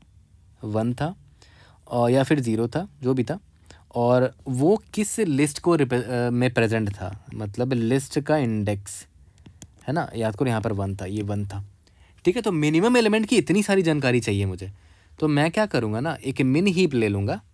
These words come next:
एक मिन हीप ले लूँगा और उस मिन हीप में तीन चीज़ें स्टोर करूँगा, हर एक एलिमेंट के लिए तीन चीज़ें स्टोर करूँगा। पहला कि भाई वैल्यू क्या है उसका, उस मिनिमम एलिमेंट का, ठीक है।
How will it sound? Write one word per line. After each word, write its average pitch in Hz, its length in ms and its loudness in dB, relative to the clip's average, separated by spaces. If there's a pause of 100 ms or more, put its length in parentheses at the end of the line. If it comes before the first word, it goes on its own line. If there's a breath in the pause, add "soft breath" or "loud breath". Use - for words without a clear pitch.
(1800 soft breath)
एक 127 160 -6
मिन 139 200 2
हीप 143 240 0
ले 107 100 0
लूँगा 101 300 -4 (640 soft breath)
और 131 80 -4
उस 135 120 -4
मिन 156 200 2
हीप 180 240 0
में 104 120 -2
तीन 175 280 0
चीज़ें 147 260 0
स्टोर 110 260 -4
करूँगा, 90 360 -10 (380)
हर 120 200 -6
एक 139 160 -2
एलिमेंट 127 400 -2
के - 160 -6
लिए 139 280 -6 (160)
तीन 139 160 0
चीज़ें 113 280 -4
स्टोर 101 220 -6
करूँगा। 98 360 -8 (680)
पहला 123 340 -6 (460 soft breath)
कि 131 80 -4
भाई 135 220 -2
वैल्यू 117 440 0
क्या 160 160 -4
है 156 100 -4
उसका, 160 240 -8
उस 127 280 -4
मिनिमम 120 340 0
एलिमेंट 135 300 -4
का, 180 140 -12 (840 soft breath)
ठीक 143 160 0
है। 220 80 -4